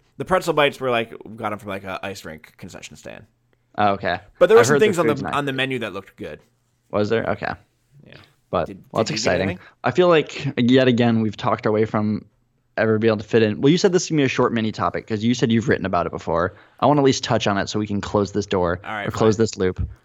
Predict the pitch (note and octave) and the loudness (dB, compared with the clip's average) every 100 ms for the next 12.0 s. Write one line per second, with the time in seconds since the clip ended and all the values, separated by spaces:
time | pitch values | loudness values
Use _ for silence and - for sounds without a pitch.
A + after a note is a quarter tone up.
0 | _ - G#2+ G#2 A#2+ C#3 C#3 D3 A2 C3 | _ -8 -2 0 2 0 0 -2 0 -2
1 | D#2+ A#2+ A#2+ A2+ A#2 G#2+ G#2+ G#2+ G#2+ G#2+ | -2 -2 -2 -2 -2 -4 -4 -2 -2 -2
2 | G#2+ A#2 G#2 G#2+ G#2 G2 - _ _ _ | -4 -2 -2 -2 -6 -6 -10 _ _ _
3 | _ G#2+ G2+ A2 G2+ G#2 G2+ G2+ F2+ G2 | _ -4 -2 -2 -2 -2 -4 -2 -4 -2
4 | G2+ F2+ G#2 G2+ F#2+ F#2+ D#2 F#2+ F2+ G2+ | -4 -4 -2 0 0 0 -2 -4 0 0
5 | G2 G2 G2 F#2 F#2+ F#2 _ _ _ - | 0 0 2 2 0 -6 _ _ _ -4
6 | G2 F#2+ F#2 F#2+ F#2+ F#2+ _ _ - _ | 0 2 2 2 0 -4 _ _ -20 _
7 | - G2 - - - G#2+ G#2 G2+ G2 G2 | -2 0 0 -4 -4 0 4 4 2 0
8 | F#2+ G#2+ G2 - - A2+ A#2+ G#2 - - | 0 0 2 -2 -6 -2 -2 -2 -4 -8
9 | - - - B2 C3+ A#2+ C3 A#2 - B2 | -14 -16 -4 2 2 4 2 0 -2 -6
10 | G#2+ G#2+ G#2+ - G#2+ G2+ - A2+ - G#2 | -4 -4 -6 -6 -6 -6 -8 -6 -6 -2
11 | A#2+ C3 A2+ - - G2+ - E3 E3 | 2 4 4 2 -2 0 6 6 6